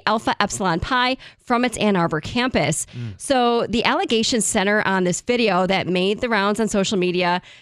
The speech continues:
Speaker 1: that allegedly show pledges sitting in a circle while being hit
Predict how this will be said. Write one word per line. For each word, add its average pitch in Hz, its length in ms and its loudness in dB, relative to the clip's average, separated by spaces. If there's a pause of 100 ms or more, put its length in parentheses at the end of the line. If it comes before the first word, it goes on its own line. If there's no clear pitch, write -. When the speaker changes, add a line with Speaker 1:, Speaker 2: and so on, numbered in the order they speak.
(160)
Speaker 1:
that 208 100 0
allegedly 220 420 0
show 220 280 2
pledges 214 760 0 (380)
sitting 262 360 0
in 247 60 2
a 214 80 2
circle 220 520 0
while 190 140 2
being 190 280 0
hit - 380 -6